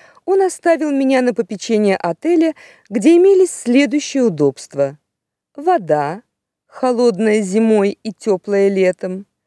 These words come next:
постель, такая широкая, что на ней могли спать пять взрослых и восемь детей,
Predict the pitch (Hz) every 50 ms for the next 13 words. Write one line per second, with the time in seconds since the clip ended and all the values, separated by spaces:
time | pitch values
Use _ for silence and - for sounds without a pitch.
0 | _ _ _ _ _ - - _ _ - 392 381 - - - - - 262 233 226
1 | 233 254 277 - _ _ _ _ _ _ - 262 254 - 254 233 233 226 - -
2 | 254 240 240 220 214 - 226 208 214 - - 240 226 214 214 214 208 202 202 202
3 | 202 196 185 208 214 185 - - - 208 202 - _ _ - 196 185 175 160 160
4 | 165 170 185 190 180 170 - - 185 185 - - - 202 185 175 185 190 175 -
5 | - - 185 185 160 180 180 - - - 175 165 160 160